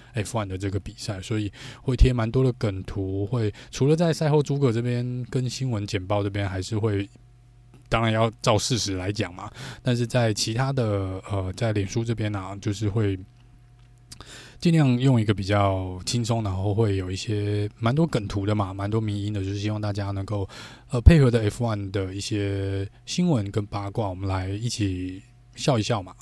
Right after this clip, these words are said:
就开心一下。那你说有没有特别要去偏袒的支持某位车手？呃，我之前应该只有表达过我蛮喜欢，我很喜欢 Kimi Räikkönen，但是，呃，在那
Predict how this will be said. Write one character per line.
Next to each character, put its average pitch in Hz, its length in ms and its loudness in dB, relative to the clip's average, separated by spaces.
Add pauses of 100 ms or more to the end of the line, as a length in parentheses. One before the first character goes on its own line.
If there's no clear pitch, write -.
就 107 140 -4
开 101 200 -2
心 98 280 -4
一 90 40 -10
下。 92 240 -8 (380)
那 107 300 -6
你 101 180 -10
说 120 340 -2
有 110 80 0
没 110 80 0
有 143 60 0
特 147 160 4
别 117 300 2
要 123 240 0
去 110 600 -2 (280)
偏 135 180 -2
袒 117 140 2
的 98 100 0
支 120 160 -8
持 104 140 -6
某 98 140 -4
位 104 120 0
车 110 220 0
手？ 101 200 0 (380)
呃， 110 160 -2
我 101 160 2
之 170 160 0
前 143 160 2
应 127 60 -2
该 139 160 2
只 117 160 0
有 120 100 2
表 98 400 0
达 95 260 -4 (140)
过 120 140 0
我 95 320 0
蛮 95 520 -6 (300)
喜 - 540 -6
欢， 104 260 0
我 101 80 2
很 104 180 0
喜 - 140 -4
欢 98 180 -2
Kimi 101 300 0
Räikkönen， 98 480 -2 (120)
但 104 180 -2
是， 101 280 -4 (600)
呃， 135 420 6
在 151 200 4
那 143 200 4